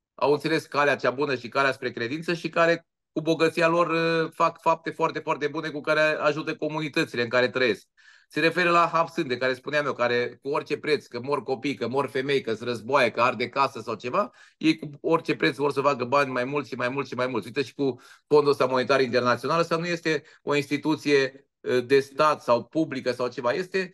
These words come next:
uh, un fel de cămătar internațional, pentru că banii pe care îi deține Fondul Monetar Internațional provin de la familiile astea cele mai bogate din lume și care au trilioane de dolari și dau împrumut cu camătă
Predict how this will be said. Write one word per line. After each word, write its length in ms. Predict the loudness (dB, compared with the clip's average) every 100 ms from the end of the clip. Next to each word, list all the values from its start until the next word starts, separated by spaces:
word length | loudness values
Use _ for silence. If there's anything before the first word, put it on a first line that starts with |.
| -16 -18 -6
uh, 180 | -2
un 200 | -2 -4
fel 220 | -2 -2 -2
de 120 | 0
cămătar 520 | 0 2 0 2 2
internațional, 720 | 0 0 0 0 -2 -4 -4
pentru 220 | -4 -6
că 120 | -4 -2
banii 580 | 4 4 2 -4 -10 _ _ _ _ _
pe 120 | 0 4
care 360 | 4 6 4
îi 160 | 4 2
deține 480 | 2 2 0 -2 -2
Fondul 300 | -2 -2 -2
Monetar 280 | 0 0
Internațional 420 | 2 0 0 0 0
provin 280 | -2 -4
de 60 | -2
la 120 | -2
familiile 380 | -2 -4 -2 -2
astea 220 | -2 -4
cele 140 | -6 -4
mai 160 | -4
bogate 360 | -2 0 0 0
din 160 | -4
lume 260 | -6 -4 -6
și 180 | -8 -2
care 420 | 2 2 2 0 -2
au 260 | 2 2 0
trilioane 540 | -6 -2 2 2 2
de 80 | -4
dolari 300 | -4 -4 -6
și 120 | -2
dau 180 | 0 0
împrumut 380 | -2 -10 -10 -10
cu 120 | -6
camătă 720 | 0 0 0 -4 -4 -6